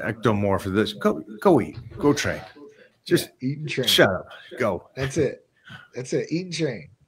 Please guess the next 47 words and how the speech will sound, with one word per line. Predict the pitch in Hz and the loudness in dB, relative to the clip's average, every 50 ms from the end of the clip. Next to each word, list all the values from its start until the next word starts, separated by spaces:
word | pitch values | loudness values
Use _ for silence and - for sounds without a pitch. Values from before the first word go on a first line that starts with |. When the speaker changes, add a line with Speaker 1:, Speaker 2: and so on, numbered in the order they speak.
| _ _ _ _ | _ _ _ _
Speaker 2:
That, | 165 - - | 2 2 4
that's | 202 220 208 214 | 4 2 4 4
like, | 180 170 165 - - _ _ | 2 2 2 -2 -10 _ _
that's | 160 160 160 - | -2 -2 0 2
like | 160 160 139 - - - _ _ - | 0 0 0 -4 -12 -20 _ _ -2
maybe | 156 160 156 147 | 0 0 2 0
seventy | 139 - 175 170 170 165 | 0 0 0 2 2 0
percent | 160 151 135 156 151 147 | -2 -2 0 0 0 0
of | 135 | 0
your | 139 131 135 | -2 -2 -2
answers | 147 143 135 135 131 123 120 113 | -4 -4 -2 -2 -4 -4 -4 -8
to | - - | -10 -8
some | - 139 127 | -8 -6 -6
of | 127 | -6
these | 123 113 | -8 -8
<laughs> | - - | -8 -2
questions. | - - - - - - - 208 208 202 - - 147 151 151 151 | -2 -2 -2 -2 -8 -6 -2 -2 -2 -2 2 6 8 8 10 10
Speaker 1:
To | 151 156 | 8 6
most. | 151 147 170 220 240 196 - - - - - - - - - - - - - _ _ _ _ _ _ _ _ - - - - - - - | 6 6 6 6 6 6 4 2 -2 -4 -6 -6 -6 -6 -10 -12 -14 -14 -16 _ _ _ _ _ _ _ _ -12 -12 -12 -12 -10 -6 -4
Now, | 160 - - - - - - - 143 143 - | -4 -4 -4 -8 -12 -18 -16 -12 -12 -8 -2
I | 147 | 2
wish | 175 208 220 214 - | 6 6 6 8 8
they | 214 | 6
would | 185 151 | 6 8
go | 180 175 | 6 6
more | 156 156 160 165 | 6 6 6 6
detailed. | 156 131 - 190 208 127 110 135 117 82 73 98 | 6 4 2 -2 -2 -4 -2 -2 -2 -2 -2 -4
It's | 107 - - | -4 -4 -2
like, | 113 101 - - - _ _ - - - _ - - _ _ - - _ _ _ _ | -4 -4 -4 -8 -16 _ _ -20 -20 -20 _ -20 -20 _ _ -20 -20 _ _ _ _
Speaker 2:
Yeah. | 120 113 127 117 | -8 -6 -6 -4
Speaker 1:
okay, | - 120 104 101 110 117 | -4 -4 -6 -4 2 6
this | 151 175 165 - | 6 6 6 6
is | - 139 101 | 2 -2 0
how | 98 127 | 0 0
much | 120 117 113 107 - - - - - | 0 0 -2 -2 -4 -6 -10 -8 -4
we | 113 120 | -2 -2
should | 113 - - 117 110 | 0 0 -2 0 0
know | 113 117 110 | 2 2 2
about | 98 92 104 95 - | 4 2 2 0 2
your | 98 101 | -2 -4
protein | 107 - 117 101 95 - - - 101 95 | -4 -2 -2 -2 -2 -2 -4 -4 -4 -2
and | 92 92 95 | -2 -2 -4
your | 92 87 | -4 -6
fats | - - 101 85 87 92 - - | -2 -2 -2 0 0 -4 -8 -8
and | 98 90 | -6 -6
your | 87 85 | -6 -6
car-, | - - 95 - | -4 -4 -4 -6